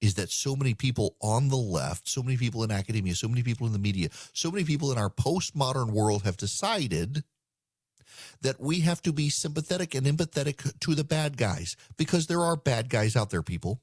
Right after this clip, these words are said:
These people, they may not be our enemies, but they're the bad guys. They're, they're our monsters in the world. There are monsters in the world. And this all, i-, i-, i-, it's discombobulating to me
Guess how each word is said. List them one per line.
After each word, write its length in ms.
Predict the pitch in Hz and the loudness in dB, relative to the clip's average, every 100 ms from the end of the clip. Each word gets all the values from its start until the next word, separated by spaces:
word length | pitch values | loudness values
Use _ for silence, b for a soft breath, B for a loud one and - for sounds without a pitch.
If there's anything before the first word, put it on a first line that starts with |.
| _ _ _ b b b b | _ _ _ b b b b
These 160 | 180 180 | -4 -2
people, 220 | 185 170 | 0 0
they 120 | 156 | 2
may 120 | 147 143 | 2 4
not 160 | 127 | 4
be 120 | 120 | 4
our 120 | 107 117 | 4 4
enemies, 300 | 127 127 120 | 4 2 2
but 120 | 139 | 2
they're 100 | 135 | 2
the 80 | 135 | 2
bad 220 | 131 127 | 0 2
guys. 220 | 98 85 | 0 2
They're, 180 | 113 117 | 0 2
they're 180 | 143 139 | 2 2
our 180 | 135 | 2
monsters 640 | 123 117 113 - - 90 92 | 2 2 0 -2 -2 0 0
in 60 | |
the 80 | 85 | -2
world. 400 | 90 78 73 - _ _ _ _ b b b b b | -2 -4 -4 -10 _ _ _ _ b b b b b
There 160 | 147 | 2
are 180 | 160 180 | 4 4
monsters 760 | 165 139 123 123 - - 90 80 | 2 2 0 -2 -6 -4 -4 -2
in 60 | |
the 80 | 73 | -6
world. 440 | 67 64 - - - _ _ _ _ _ _ _ _ _ _ _ _ _ _ _ _ _ _ _ _ _ _ _ _ _ _ _ _ _ _ b b b b b - | -8 -14 -16 -20 -20 _ _ _ _ _ _ _ _ _ _ _ _ _ _ _ _ _ _ _ _ _ _ _ _ _ _ _ _ _ _ b b b b b 0
And 480 | 120 120 120 113 - _ _ _ _ _ _ 139 | 2 2 2 0 -4 _ _ _ _ _ _ 0
this 260 | 143 - | 2 2
all, 420 | 165 165 151 120 - | 2 4 2 0 -6
i-, 40 | 120 | -8
i-, 340 | 90 127 104 117 92 135 | -4 -4 -6 -8 -6 -4
i-, 120 | 151 | 0
it's 220 | 147 - | 0 -2
discombobulating 1200 | - 180 - 170 139 139 139 135 117 107 98 90 | -2 -2 0 0 2 2 2 0 2 2 2 0
to 100 | 95 | 0
me 440 | 101 107 78 87 | 0 -2 -2 -10